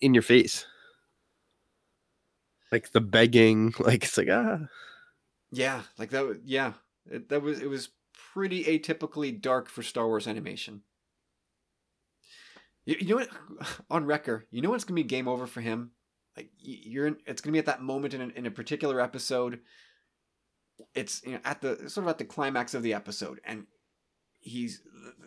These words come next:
Speaker 2: whatever, the pin, the squeeze is being put on to get him to turn, to obey the chip, or defy. And you're gonna know he's defied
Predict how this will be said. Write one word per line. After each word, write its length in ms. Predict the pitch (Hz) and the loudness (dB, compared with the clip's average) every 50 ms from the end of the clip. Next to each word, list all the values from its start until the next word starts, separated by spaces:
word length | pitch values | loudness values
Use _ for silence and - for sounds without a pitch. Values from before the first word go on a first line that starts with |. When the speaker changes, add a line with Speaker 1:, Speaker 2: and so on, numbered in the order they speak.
| - - - - - | -20 -20 -20 -20 -18
Speaker 2:
whatever, 600 | - 117 143 143 156 160 151 160 160 156 143 - - _ _ - - | -8 -4 0 2 2 4 4 4 2 2 0 -4 -8 _ _ -12 -8
the 120 | - 135 | -8 -8
pin, 240 | - - - 208 - | -4 -2 -2 -2 -2
the 80 | 151 143 | -2 -2
squeeze 340 | - - 202 208 202 185 | -2 -2 -2 -2 -2 -2
is 80 | 165 160 | -2 0
being 180 | 147 165 156 147 | 0 0 0 0
put 180 | - - 147 143 | -2 -2 -2 0
on 260 | 135 123 107 104 104 - - - - - - _ _ - | 0 0 0 -2 -6 -14 -20 -20 -20 -20 -20 _ _ -4
to 60 | 135 | 0
get 140 | 120 147 151 | 2 2 2
him 80 | 156 | 2
to 120 | 151 - 113 | 0 -6 -12
turn, 540 | 107 - - - 147 143 151 160 170 175 170 _ - | -12 -12 -6 -2 0 0 0 0 -2 -4 -8 _ -8
to 100 | - 123 | -4 -4
obey 280 | 120 107 151 156 156 | -4 -2 0 0 0
the 100 | 160 151 | 0 -2
chip, 340 | 151 - - 156 143 - - _ _ | -4 -4 -2 -2 -2 -4 -6 _ _
or 380 | - 131 135 131 131 127 - - - - - - - _ _ _ | -6 -4 -2 -2 -2 -4 -6 -10 -18 -20 -20 -20 -20 _ _ _
defy. 540 | - 120 117 - - 127 113 117 104 95 95 - _ _ _ _ _ _ _ _ _ _ | -8 -8 -6 -4 -2 -2 -2 -2 -4 -8 -12 -16 _ _ _ _ _ _ _ _ _ _
And 120 | - 127 117 | -8 -4 -4
you're 80 | 113 107 | -2 0
gonna 180 | 139 151 165 | 0 0 0
know 240 | 175 170 170 165 160 | 2 2 2 2 2
he's 160 | 151 160 156 143 | 2 0 -2 -2
defied 580 | 165 160 - - - 143 120 104 104 107 101 | -4 -4 -2 -2 -2 -2 -2 -2 -4 -6 -8